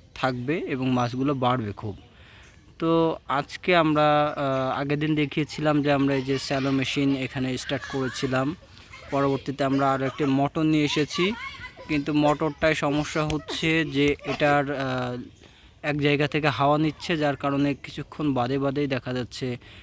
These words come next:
এটার, আহ, পানিটা বন্ধ হয়ে যাচ্ছে। তো মিস্ত্রি আসবে, মিস্ত্রি আসলে আমরা এটা ঠিক করব। এটা কিন্তু ঠিক হয়ে গেলে একবার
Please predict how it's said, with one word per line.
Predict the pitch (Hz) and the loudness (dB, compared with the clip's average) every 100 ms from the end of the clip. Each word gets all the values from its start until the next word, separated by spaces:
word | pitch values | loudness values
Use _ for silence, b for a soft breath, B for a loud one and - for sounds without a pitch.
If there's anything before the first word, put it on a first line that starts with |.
| B | B
এটার, | 127 123 123 123 | -8 -4 -2 -4
আহ, | 120 113 117 117 - | -6 -6 -6 -6 -4
পানিটা | 143 139 139 139 135 127 123 | -2 0 0 0 0 -2 -4
বন্ধ | 131 139 143 | -2 0 0
হয়ে | 139 123 | 0 -2
যাচ্ছে। | 92 - - 92 - B B B - | -4 -8 -12 -12 -18 B B B -6
তো | 143 | 0
মিস্ত্রি | 143 151 - 165 165 | 2 2 2 4 6
আসবে, | 160 160 170 | 6 4 2
মিস্ত্রি | 165 156 - 156 | 0 0 -2 -2
আসলে | 147 - 147 147 | 0 -2 -2 -2
আমরা | 143 139 139 135 135 143 | 0 0 0 0 -2 -4
এটা | 135 131 | -6 -6
ঠিক | - 139 | -6 -6
করব। | - 139 135 | -4 -2 0
এটা | 143 139 | -2 -2
কিন্তু | 135 139 139 | -2 -2 -2
ঠিক | - 147 - | -2 -4 0
হয়ে | 156 143 | 0 2
গেলে | 127 135 | 0 -2
একবার | 127 120 135 | -2 -2 -2